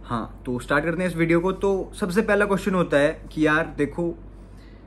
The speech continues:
अगर आज ऑडिशन है तो हम जाएं कब ऑडिशन देने, टाइमिंग क्या रहेंगी? क्योंकि जब भी रोडीज की ऑडिशन आती हैं तो टाइमिंग का कोई अता पता नहीं होता कि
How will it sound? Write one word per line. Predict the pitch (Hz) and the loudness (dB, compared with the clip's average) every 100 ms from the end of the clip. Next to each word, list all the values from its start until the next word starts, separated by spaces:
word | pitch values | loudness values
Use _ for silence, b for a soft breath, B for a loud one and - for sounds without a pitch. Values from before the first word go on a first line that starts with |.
| B - - | B -14 -4
अगर | 151 - | -4 2
आज | 151 165 | 4 6
ऑडिशन | 165 151 143 156 | 6 4 0 0
है | 143 | 0
तो | 139 | 0
हम | 147 147 | -2 0
जाएं | 127 120 123 | 4 4 4
कब | 120 117 | 2 0
ऑडिशन | 117 113 110 - 117 | -2 -4 -4 -2 0
देने, | 110 104 123 | 2 2 2
टाइमिंग | 123 127 139 143 | 2 4 6 4
क्या | 131 | 4
रहेंगी? | 117 113 104 101 | 4 4 0 -2
क्योंकि | 135 131 180 170 - - - | -2 -2 -4 -6 -14 -16 -4
जब | 143 143 | -2 0
भी | 175 | 0
रोडीज | 165 156 160 | 0 2 0
की | 165 | 0
ऑडिशन | 143 147 135 165 | 0 0 0 -4
आती | - 139 - 160 | -2 -4 -2 0
हैं | 135 139 - B B B | 0 -2 -8 B B B
तो | - | -8
टाइमिंग | 160 160 156 170 185 180 - - | 0 2 4 2 0 -6 -14 -8
का | - 156 | -4 -4
कोई | - - 165 165 170 170 - - | -4 0 2 2 0 -4 -10 -8
अता | 131 139 | -2 0
पता | 123 117 | 0 2
नहीं | 123 | 2
होता | 120 107 110 | 2 0 -4
कि | 107 117 | -6 -10